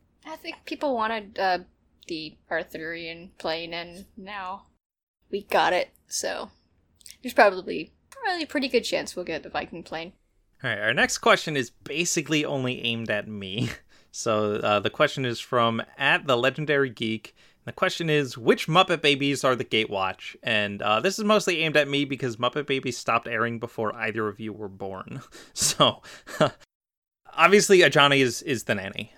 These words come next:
Speaker 2: Um, I, I think that's pretty clear. Um, 'cause the, the only character, the character who's, like, in charge and, and has their stuff together. I, I,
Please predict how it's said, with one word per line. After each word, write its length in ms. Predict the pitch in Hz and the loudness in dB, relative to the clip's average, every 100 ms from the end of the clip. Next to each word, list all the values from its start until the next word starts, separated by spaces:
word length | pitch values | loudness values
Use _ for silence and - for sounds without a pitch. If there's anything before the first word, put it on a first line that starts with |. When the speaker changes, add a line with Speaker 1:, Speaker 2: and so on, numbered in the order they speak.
| _ | _
Speaker 2:
Um, 300 | 127 104 101 | 0 0 2
I, 300 | 110 117 107 | -2 2 2
I 60 | 107 | 2
think 200 | 113 104 | -2 -4
that's 160 | - | -8
pretty 180 | - 98 | -10 -12
clear. 380 | - 90 90 90 | -12 -16 -14 -8
Um, 340 | 98 98 101 101 | -6 -6 -10 -12
'cause 180 | - 107 95 _ _ _ - | -8 -8 -8 _ _ _ -8
the, 100 | 107 | -4
the 140 | 107 | 0
only 200 | 120 131 | 2 0
character, 760 | 123 127 123 113 120 110 110 123 | 6 8 10 6 2 0 -2 -8
the 280 | 127 123 127 | -10 -6 2
character 340 | 143 143 151 127 | 6 6 6 4
who's, 300 | 123 113 117 | 2 0 -2
like, 120 | 113 | 0
in 120 | 120 | -2
charge 480 | 117 110 107 107 120 | 2 2 2 -2 -8
and, 240 | 107 101 110 | -6 -4 -4
and 160 | 104 | -6
has 300 | 104 98 98 | -8 -10 -10
their 140 | - 95 | -12 -12
stuff 240 | - - | -12 -16
together. 380 | - - 98 95 | -18 -14 -10 -6
I, 200 | 104 107 | -6 -6
I, 120 | 101 | -8